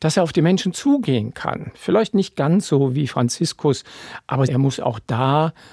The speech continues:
sympathisch rüberkommen, damit die Leute sagen, „Ja, das ist ein Papst für unsere Zeit.“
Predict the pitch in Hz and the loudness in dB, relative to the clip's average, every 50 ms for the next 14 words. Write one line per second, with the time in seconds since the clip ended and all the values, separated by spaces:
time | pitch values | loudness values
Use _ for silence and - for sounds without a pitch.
0 | - - - - 147 131 127 - - - 143 131 151 175 - - 151 127 - - | -20 -18 -6 -2 0 0 0 0 -2 -4 -2 0 0 0 0 0 -2 -2 -4 -2
1 | - 135 135 131 131 127 - - 143 127 139 139 123 117 139 120 - 147 120 117 | -2 0 0 2 0 0 -2 -4 -2 -2 0 0 0 0 -2 -2 -2 -2 -2 0
2 | 123 123 - 147 123 131 117 123 127 120 117 120 110 127 180 180 - - - - | -2 -2 -2 -2 -2 -2 -2 -2 0 -2 -2 -2 0 0 -2 -2 -4 -8 -16 -20
3 | - - - _ - 139 143 - - - - 165 135 - - - - 143 139 147 | -20 -20 -14 _ -4 -2 -2 -2 -8 -6 -4 -4 -4 -4 -8 -6 -2 -2 -2 -2
4 | - - 131 113 127 156 - - - - - 165 - 135 123 117 117 120 135 127 | -2 -4 -2 -2 -2 -2 -4 -6 -8 -6 -4 -2 0 0 0 0 0 -2 -4 -4
5 | - - 139 104 98 98 - - - | -6 -8 -8 -8 -8 -8 -10 -14 -20